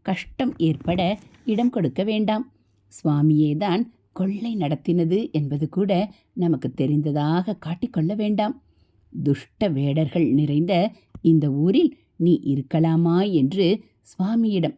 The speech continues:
அங்கலாய்த்து கொள்கிற ரீதியிலேயே பாடலாம் என்று சுந்தரர் நினைத்தார். "இங்கே ஏன் சுவாமி நீ வாசம் பண்ணணும்?" என்று அர்த்தம் கொடுக்கும்படியாக ஒவ்வொரு பாடலும், "எத்துக்கு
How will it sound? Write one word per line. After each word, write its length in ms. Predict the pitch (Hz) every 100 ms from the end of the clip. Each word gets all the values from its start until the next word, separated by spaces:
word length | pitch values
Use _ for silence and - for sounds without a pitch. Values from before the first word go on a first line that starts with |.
| -
அங்கலாய்த்து 580 | 151 143 196 202 170 151
கொள்கிற 440 | - 147 180 185
ரீதியிலேயே 840 | 147 131 143 151 143 135 170 170 214 - _ -
பாடலாம் 580 | 226 220 220 220 214 _ _ _ _ _
என்று 580 | - 156 131 185 175 208 _ _
சுந்தரர் 580 | - 240 214 180 147
நினைத்தார். 500 | 196 214 208 233 214 - _ _ _ _ -
"இங்கே 580 | 156 147 175 160 208 - -
ஏன் 320 | - 160 185
சுவாமி 760 | 185 214 202 208 208 214 214 - _ -
நீ 200 | 185 170
வாசம் 420 | 143 170 247 214
பண்ணணும்?" 640 | 196 208 214 202 202 208 - _ _
என்று 380 | - 165 147 -
அர்த்தம் 440 | 139 131 - 160 156
கொடுக்கும்படியாக 920 | - 151 156 143 143 151 170 240 254 - _ _ -
ஒவ்வொரு 520 | 165 - 180 208 208
பாடலும், 720 | 175 147 139 165 190 185 240 - _ _ -
"எத்துக்கு 640 | 151 156 - 175 175 -